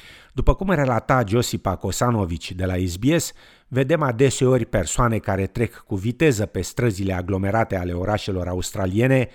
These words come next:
la orele de vârf, conducând scutere alimentate cu baterii. Mulți nu știu însă că scuterele electrice sunt interzise pe drumurile din unele jurisdicții australiene.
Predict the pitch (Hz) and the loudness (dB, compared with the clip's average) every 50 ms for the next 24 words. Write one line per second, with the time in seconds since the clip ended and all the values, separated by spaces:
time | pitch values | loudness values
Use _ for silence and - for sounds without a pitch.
0 | - _ _ - 95 90 101 107 101 98 90 85 85 82 107 113 135 185 160 - | -14 _ _ -6 -2 0 0 2 2 0 0 -2 -2 -2 0 2 4 4 4 4
1 | - - - - - - - - _ - - - 160 165 143 120 123 113 - - | 0 -6 -16 -20 -20 -20 -20 -20 _ -20 -6 0 2 2 4 4 2 2 2 2
2 | 143 143 139 127 - - - - - - - - - - 190 - - 131 110 98 | 2 2 2 0 -2 -6 -10 -12 -8 -8 -8 -4 2 2 4 4 4 4 2 2
3 | 95 80 69 - _ - 92 92 95 101 104 107 104 98 - - 131 - 104 95 | 0 -2 -6 -10 _ -12 -6 -4 -2 -2 0 0 -2 0 0 0 0 0 -2 -4
4 | - 85 80 90 92 90 - 110 117 135 139 117 - - _ _ _ _ - - | -4 -6 -6 -4 -4 -2 0 0 0 2 0 -2 -4 -10 _ _ _ _ -20 -20
5 | - - - - - 131 135 143 123 - - - - 139 143 175 160 - - 202 | -20 -20 -20 -8 0 4 6 6 6 4 2 -4 0 2 2 2 2 0 2 2
6 | 180 160 135 127 131 120 - 127 107 - 117 101 - - - - 156 - 135 117 | 4 4 6 4 2 2 0 -2 -2 -2 -2 -2 -2 -4 -4 -4 -2 0 0 0
7 | 107 104 98 95 92 - - 104 98 98 123 151 - - - 131 120 - 139 131 | 2 2 0 0 -2 -4 -6 -4 -2 -2 -2 -2 -2 -4 -6 -6 -4 -2 0 0
8 | 123 110 - - - _ _ - - - 127 113 - - 117 113 - - 123 117 | 0 -2 -6 -12 -20 _ _ -2 2 4 4 4 2 0 -2 0 0 0 0 0
9 | 113 135 185 156 - 117 92 - - 92 90 113 123 120 117 107 98 95 92 90 | 0 0 -2 -2 -2 -2 -4 -2 -4 -4 0 0 0 0 2 0 0 0 -2 -2
10 | 90 80 92 95 87 82 - - 113 113 110 107 98 92 85 82 80 98 101 92 | -2 -4 -4 -4 -6 -6 -8 -6 -4 -2 -2 0 -2 -2 -4 -4 -2 -2 -2 -2
11 | 90 90 90 90 87 113 123 - - - 95 90 85 87 87 87 - - - - | -2 -4 -6 -4 -4 -4 -4 -4 -6 -6 -6 -4 -4 -4 -4 -6 -6 -6 -6 -6
12 | 92 92 95 113 127 123 117 98 78 - | -4 -2 0 2 2 2 2 0 -4 -6